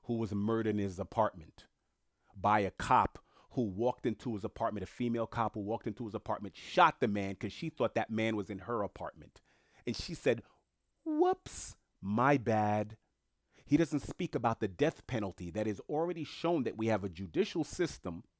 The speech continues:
that is three or four times more likely to convict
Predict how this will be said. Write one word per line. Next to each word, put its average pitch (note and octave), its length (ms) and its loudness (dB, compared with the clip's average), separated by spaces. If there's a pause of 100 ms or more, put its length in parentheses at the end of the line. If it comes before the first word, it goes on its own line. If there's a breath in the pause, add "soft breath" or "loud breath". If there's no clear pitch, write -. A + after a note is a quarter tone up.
(1120 loud breath)
that A#2 140 2
is A2 140 0
three D#3 220 2
or D3 80 6
four D3 220 0
times C3+ 300 0
more B2+ 140 2
likely A#2+ 340 4
to G#2+ 100 -4
convict G2+ 540 -2